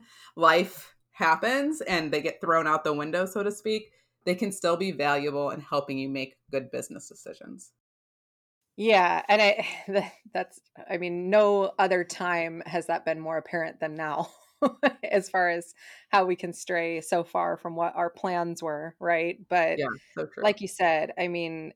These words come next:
Speaker 2: a-, and we've talked about this with various parts about business, you know, having a business plan, having a strategy, having, um, a marketing plan, like, all of those things, having something down on paper gives you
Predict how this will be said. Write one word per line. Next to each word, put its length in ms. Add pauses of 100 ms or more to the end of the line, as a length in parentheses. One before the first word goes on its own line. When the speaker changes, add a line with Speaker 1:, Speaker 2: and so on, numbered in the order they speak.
Speaker 2:
a-, 200
and 160
we've 220 (180)
talked 260
about 220
this 180
with 180
various 680 (320)
parts 400
about 480
business, 600
you 80
know, 120
having 300
a 40
business 340
plan, 340
having 300
a 60
strategy, 600
having, 520 (520)
um, 520
a 60
marketing 420
plan, 300
like, 220
all 220
of 120
those 180
things, 280
having 300
something 420
down 420
on 260
paper 580 (1300)
gives 340
you 360